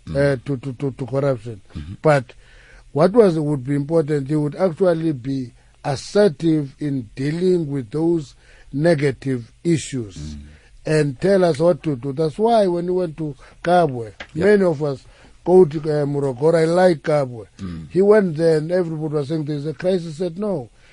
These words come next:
Speaker 2: it's a crisis of our advances,"
Speaker 1: Yeah.
Speaker 2: because out of a crisis, he would see the positive.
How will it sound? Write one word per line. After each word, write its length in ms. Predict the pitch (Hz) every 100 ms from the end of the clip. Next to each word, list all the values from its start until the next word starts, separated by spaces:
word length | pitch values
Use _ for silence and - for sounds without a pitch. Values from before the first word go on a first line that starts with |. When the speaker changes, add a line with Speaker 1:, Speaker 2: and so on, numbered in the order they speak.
| - -
Speaker 2:
it's 180 | 156
a 80 | 160
crisis 540 | - 165 214 - 190 156
of 140 | 156
our 260 | 175 175 170
advances," 720 | 123 156 165 - 131 107 -
Speaker 1:
Yeah. 100 | 110
Speaker 2:
because 440 | 139 - 170 151 - - - _
out 220 | 196 202 214
of 160 | 175
a 100 | 180
crisis, 680 | - 175 180 143 147 127 -
he 60 | 165
would 200 | 170 147
see 420 | - 180 180 165 - - - -
the 120 | 135
positive. 760 | 120 190 196 139 117 - 107